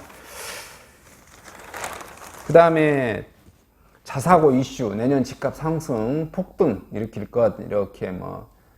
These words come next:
상승 가능성 이렇게만 제목은 달아놨는데, 에, 이상우, 어, 익스포넨셜 대표님께서는, 어, 자사고와 국제 그 애국어고가 일반고로 전환된다는 것은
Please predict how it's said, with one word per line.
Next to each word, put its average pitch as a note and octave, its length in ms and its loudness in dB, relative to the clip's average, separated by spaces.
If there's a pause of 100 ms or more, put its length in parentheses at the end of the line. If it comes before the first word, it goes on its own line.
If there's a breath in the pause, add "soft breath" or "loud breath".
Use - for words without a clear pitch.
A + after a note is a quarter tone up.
상승 F3 340 0
가능성 C3+ 520 0
이렇게만 B2 440 -2
제목은 A#2 320 -2
달아놨는데, A2+ 880 0 (480 soft breath)
에, A2 160 -6
이상우, D3 840 0 (320 soft breath)
어, G#2+ 120 -10
익스포넨셜 C#3 880 0
대표님께서는, A#2+ 1040 -2 (500 soft breath)
어, G#2 320 -6
자사고와 D3 580 4
국제 - 360 -2
그 B2+ 180 4
애국어고가 B2 580 0
일반고로 A#2+ 500 0
전환된다는 A#2 720 -4
것은 G#2+ 500 -4